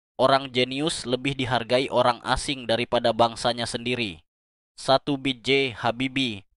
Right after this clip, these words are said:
dan akhirnya, puncaknya, Bacarudin Yusuf Habibie. Sang jenius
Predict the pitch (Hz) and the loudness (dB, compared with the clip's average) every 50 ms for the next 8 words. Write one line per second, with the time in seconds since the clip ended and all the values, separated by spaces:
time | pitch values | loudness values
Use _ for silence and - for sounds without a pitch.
0 | _ _ _ 104 120 127 127 107 95 113 - 127 127 117 117 131 139 139 156 160 | _ _ _ 2 2 2 2 2 -2 -4 -2 -2 -4 -2 -2 -2 -2 -2 -2 -6
1 | - _ _ _ _ - 147 139 139 - - 151 147 - - 139 131 120 107 101 | -10 _ _ _ _ -4 -4 -4 -4 2 4 4 4 4 0 -4 -4 -4 -4 -6
2 | _ _ _ _ _ _ _ 110 113 127 127 - - 139 127 123 131 131 127 131 | _ _ _ _ _ _ _ 0 2 2 2 2 2 0 0 0 -2 -2 -2 -2
3 | 135 131 131 123 117 104 98 104 127 135 - - 147 139 - - - - 120 123 | -2 -4 -6 -10 -20 -20 -10 -6 -4 -4 -2 -2 -4 -4 -6 -4 -4 -2 -2 -2
4 | 127 127 123 131 139 127 107 90 - - _ _ _ _ _ _ _ _ _ _ | -2 -2 0 0 0 0 -2 -4 -8 -14 _ _ _ _ _ _ _ _ _ _
5 | _ _ _ _ _ - - - 160 151 160 156 147 143 143 143 151 156 165 175 | _ _ _ _ _ -10 0 2 2 2 2 2 0 0 0 2 0 -2 -4 -4
6 | - | -4